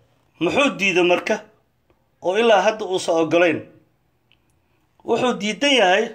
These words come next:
oo ilaa hadda uusan ogolaan waxay tahay, een, beesha hawiye ee degta gobolka Banaadir wixii dhibaato ku dhacay. Hadday tahay siyaasiyiin, hadday tahay odayaal, hadday tahay dhalinyaro,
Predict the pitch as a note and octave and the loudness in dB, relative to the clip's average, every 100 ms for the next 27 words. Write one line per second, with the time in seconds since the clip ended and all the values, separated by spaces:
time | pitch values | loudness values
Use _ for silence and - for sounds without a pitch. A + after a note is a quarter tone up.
0 | - E3+ F3 A#3 G#3 G#3 A3 G3+ F3 F3+ | -8 -4 0 2 2 0 -2 -6 -2 0
1 | E3 F#3+ F3+ F#3 A#3+ G#3 B2+ - - _ | 2 0 2 2 2 2 -2 -4 -20 _
2 | _ _ _ _ _ _ E3 E3+ C#3+ C3+ | _ _ _ _ _ _ -2 -2 -2 0
3 | F#3+ C4 - A3 F#3 F3 F#3 G3+ E3 E3+ | 2 2 0 0 2 0 0 0 2 0
4 | D3+ D#3 - G3+ D#3 F3+ G3+ E3 D#3+ C#3 | 0 -4 -4 -6 -2 0 0 0 -4 -2
5 | D3 G3 B3 E3 D#3 - _ _ _ _ | 2 2 2 -2 -6 -10 _ _ _ _
6 | _ - A3 G#3+ G3+ E3+ E3 D#3+ D#3 - | _ -8 -6 -4 -2 2 4 4 2 -4
7 | - F#3+ E3 C3+ C3+ D3+ - - _ _ | -6 -6 -4 -2 0 -2 -6 -18 _ _
8 | _ _ _ _ _ _ _ _ _ _ | _ _ _ _ _ _ _ _ _ _
9 | _ _ _ _ _ - C#3+ G#3 G#3 F3 | _ _ _ _ _ -12 -4 -4 0 -2
10 | D#3+ E3+ D#3+ D3+ D3+ E3+ D4+ D4+ - _ | 0 0 2 0 -2 -2 -2 -6 -12 _
11 | _ _ _ - C#3+ G3 F#3+ F#3 D#3+ C3+ | _ _ _ -10 -4 -2 0 0 0 0
12 | C#3+ D3+ F#3 A#3 - _ _ _ _ _ | 0 4 4 2 -2 _ _ _ _ _
13 | - D#3 F#3 G3+ G3+ D#3+ D3+ D3+ D3 D3 | -6 -4 -2 -4 -2 0 0 -2 -2 2
14 | F#3 G#3+ | 2 2